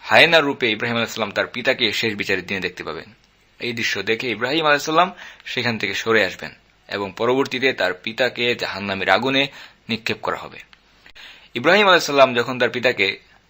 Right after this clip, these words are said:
মানুষের চেহারায় দেখেছিলেন, তখন তার পক্ষে নিজের পিতাকে জাহান্নামের আগুনে দেখা এটা তার জন্য কঠিন ছিল।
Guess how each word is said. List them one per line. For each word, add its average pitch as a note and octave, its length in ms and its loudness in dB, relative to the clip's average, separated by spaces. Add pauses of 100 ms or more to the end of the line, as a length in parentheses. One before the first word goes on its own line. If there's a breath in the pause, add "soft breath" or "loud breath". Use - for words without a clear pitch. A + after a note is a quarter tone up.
(160)
মানুষের C3+ 340 -2
চেহারায় G#2+ 280 2
দেখেছিলেন, G2+ 560 -4 (180)
তখন B2+ 240 -4
তার B2 160 2
পক্ষে A#2+ 420 -6
নিজের G#2+ 220 -2
পিতাকে G#2+ 460 -2
জাহান্নামের A2+ 400 -4
আগুনে G2 360 -4 (480)
দেখা A2+ 260 0
এটা A2+ 160 -4
তার A2 140 -2
জন্য F#2+ 200 -10
কঠিন G#2+ 240 -8
ছিল। D2+ 180 -12